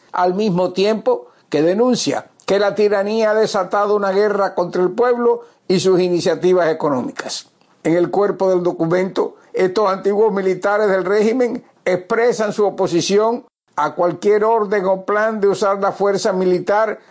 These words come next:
para reprimir las justas protestas y demandas de la población, así como a que las farc continúen el reclutamiento para el servicio militar general en medio de la actual crisis. Entre los exoficiales que firman la proclama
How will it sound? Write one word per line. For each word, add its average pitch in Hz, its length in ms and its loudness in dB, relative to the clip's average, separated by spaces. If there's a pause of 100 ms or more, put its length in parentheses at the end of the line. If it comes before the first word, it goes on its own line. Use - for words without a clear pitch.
para 196 220 2
reprimir 202 560 0
las 214 140 2
justas 202 380 -2
protestas 208 580 0
y 196 60 4
demandas 185 460 0
de 185 80 2
la 175 140 0
población, 165 680 0 (280)
así 208 300 -2
como 240 260 2
a 214 100 0
que 185 80 -4
las 180 240 0
farc 220 400 0 (260)
continúen 190 680 2
el 196 100 -2
reclutamiento 190 960 0
para 190 180 0
el 180 80 0
servicio 190 480 0
militar 185 460 0
general 196 560 0 (240)
en 180 220 0
medio 185 360 2
de 170 100 2
la 170 100 2
actual 156 380 -2
crisis. - 540 -6 (420)
Entre 208 420 0
los 185 220 0
exoficiales 196 880 0
que 180 140 -2
firman 185 400 0
la 175 140 0
proclama 190 560 -2